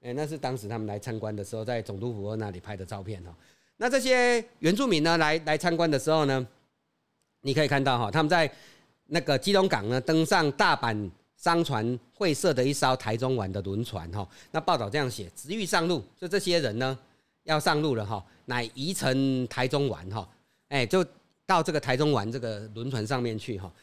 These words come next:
实在台中丸听蓄音器哦，他们在台中丸让他听这个留声机，哎，这些人一时非常的惊讶，哎，这些原住民说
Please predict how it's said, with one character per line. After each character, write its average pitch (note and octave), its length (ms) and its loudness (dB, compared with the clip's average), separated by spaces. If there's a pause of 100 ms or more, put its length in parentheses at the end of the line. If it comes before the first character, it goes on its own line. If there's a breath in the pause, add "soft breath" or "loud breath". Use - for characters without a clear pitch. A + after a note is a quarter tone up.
(260 soft breath)
实 F#3+ 440 -6
在 G#3 300 2
台 D3+ 240 0
中 F#3 160 4
丸 B2 220 2
听 D3+ 320 -2
蓄 F3 260 -2
音 C#3 100 4
器 C#3 280 0 (400)
哦， A#2+ 120 -6
他 D3 140 -2
们 E3+ 80 -2
在 F#3 140 4
台 C#3 160 -2
中 D3+ 120 0
丸 A2+ 160 0
让 D3 160 2
他 C3+ 120 2
听 B2+ 200 0
这 C3 80 0
个 A#2+ 100 0
留 G#2 140 -2
声 A2 200 -2
机， G2+ 200 -12 (380 soft breath)
哎， C3 260 -4 (400)
这 A#3+ 120 0
些 B3 160 4
人 E3 260 4 (460)
一 A#3+ 80 0
时 C#3 200 -2
非 D#3 140 2
常 C3+ 140 -2
的 A2+ 80 -4
惊 B2+ 200 -2
讶， C3+ 140 2 (300)
哎， C#3+ 200 2
这 E3 80 0
些 E3 140 0
原 C#3+ 160 2
住 D#3+ 120 2
民 A2+ 120 0
说 A#2 180 -2